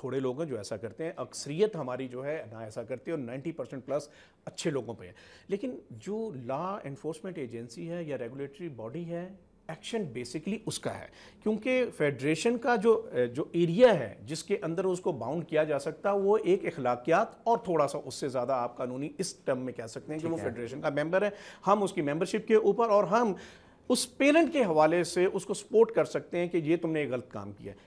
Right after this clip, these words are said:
Speaker 1: लेकिन ultimately जो कंसर्न्ड एजुकेशन डिपार्टमेंट या बॉडी है उसने एक्शन लेना है।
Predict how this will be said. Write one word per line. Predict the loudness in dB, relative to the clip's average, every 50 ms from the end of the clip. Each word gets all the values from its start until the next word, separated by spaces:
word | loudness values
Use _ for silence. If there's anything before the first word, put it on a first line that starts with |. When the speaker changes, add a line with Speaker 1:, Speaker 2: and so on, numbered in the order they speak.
| _ _ 0
Speaker 1:
लेकिन | 4 6 6 6 6 2 0 0 -2 -6 -18 -20 -16 -4 2 2
ultimately | 2 4 2 0 0 2 2 2 2 2 0 -2 -4 -2 -2 -4 -6 -12 -18 -12
जो | -4 2 4 4 4
कंसर्न्ड | 4 4 2 0 2 0 0 0 2 2
एजुकेशन | 2 0 0 -2 -2 -2 -2 -2 -4 -4
डिपार्टमेंट | -4 -2 -2 -2 -2 -2 -2 -4 0 0
या | 0
बॉडी | 0 -2 -4 -4 -4 -2
है | 0 0 0 -2 -2
उसने | -8 -6 -6 -6
एक्शन | -6 -8 -14 -12 -12 -12
लेना | -12 -12 -12 -14
है। | -16